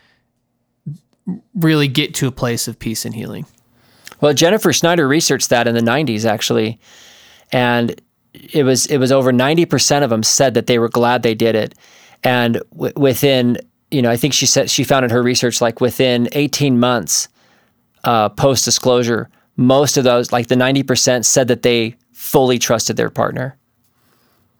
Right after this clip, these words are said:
Speaker 2: I mean,
Speaker 1: Can't, can't argue with that.
Speaker 2: the numbers, the numbers are ju-, I, I, and I tell this to couples, I'm like, "Look,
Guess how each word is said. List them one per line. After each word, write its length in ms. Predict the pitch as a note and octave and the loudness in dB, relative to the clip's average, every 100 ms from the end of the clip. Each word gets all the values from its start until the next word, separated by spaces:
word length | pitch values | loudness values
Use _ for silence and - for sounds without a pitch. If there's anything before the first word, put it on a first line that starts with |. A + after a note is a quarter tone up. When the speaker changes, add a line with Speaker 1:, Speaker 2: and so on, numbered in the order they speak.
| _ _ _ _ _ _ _ _ _ _ - - - | _ _ _ _ _ _ _ _ _ _ -20 -20 -4
Speaker 2:
I 60 | D3 | 0
mean, 200 | D#3 C#3+ | 2 2
Speaker 1:
Can't, 460 | C3 B2+ - - C#3+ | 0 -4 -6 -12 -4
can't 240 | D#3+ D#3 | 0 2
argue 300 | D#3+ D#3+ E3+ | 2 2 2
with 160 | E3 E3+ | 0 0
that. 420 | F3+ D#3+ - - | 0 0 -4 0
Speaker 2:
the 100 | E3 | 2
numbers, 580 | D3+ F3 G#3 F#3+ D3+ - | 4 4 4 2 2 0
the 120 | D#3+ | 2
numbers 500 | D3+ F3 E3+ C#3 B2 | 2 2 2 2 0
are 200 | C#3 C#3 | -2 -2
ju-, 200 | - D3 | 0 0
I, 320 | C#3+ D3+ D3+ | 0 -2 0
I, 60 | C#3+ - | -2 -2
and 100 | C#3+ | -2
I 60 | C3+ | 0
tell 240 | - E3 | 0 2
this 160 | F3 - | 2 0
to 80 | B2+ | 0
couples, 320 | D3+ D3 B2 | 0 0 0
I'm 100 | B2 | 0
like, 180 | A#2+ C3 | -2 0
"Look, 320 | D#3+ C3 | 0 -2